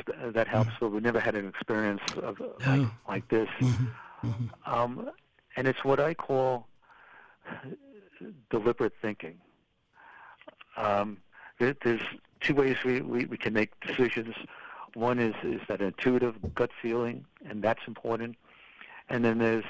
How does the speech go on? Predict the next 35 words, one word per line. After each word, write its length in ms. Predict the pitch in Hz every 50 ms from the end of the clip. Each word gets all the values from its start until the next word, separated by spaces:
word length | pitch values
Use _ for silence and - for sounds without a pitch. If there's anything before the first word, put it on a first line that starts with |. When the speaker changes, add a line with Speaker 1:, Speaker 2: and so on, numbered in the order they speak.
| - -
Speaker 1:
this 140 | 120 101 92 - - -
analytical 540 | 113 113 113 107 117 117 123 - 135 123 120
where 140 | 120 104
we, 220 | 101 98 101 101 101 113 - - -
we're 160 | 95 87 -
sitting 180 | 120 113 117 113
behind 260 | 101 - 110 107 104
a 40 | 92
desk 260 | - 123 120 123 117 - - -
and 140 | 107 95
we 80 | 95 92
could 140 | - 98 95
analyze 400 | 104 113 117 113 113 104 104 101 117
all 140 | 117 120
the 100 | 117 113
data. 400 | 92 101 107 113 117 120 117 120 117 120 120 120 113 - - - - -
Speaker 2:
Mm. 260 | 117 123 120 120 101 110
Speaker 1:
Um, 300 | 113 110 110 110 107 - - - - - - - - _
but 120 | - 127 -
between 320 | 139 135 - - 185 190 185
the 60 | 175
two, 420 | - - - 131 123 120 120 120 - _ _ _ _ _ _ _ _ _ - - _ _ _ 294 -
there's 380 | 139 113 127 131 123 123 117 - - - - - _ _ _ _ _ _ _ - 131 -
this 120 | 127 123 - - _ _ _ -
deliberate 560 | 123 110 110 127 135 - - 120 113 110 - _ -
thought. 300 | - 113 104 104 107 - - - - _ _ _ _ _ _ _ - - - - - _ _ _
What 420 | - 156 160 131 113 110 117 147
do 140 | 165 160 151
I 100 | 147 143
need 240 | 139 139 135 131 -
to 100 | - 110
do 240 | 98 113 113 110 110
in 80 | 110
the 60 | 101
moment? 460 | 95 98 98 104 98 92 82 82 -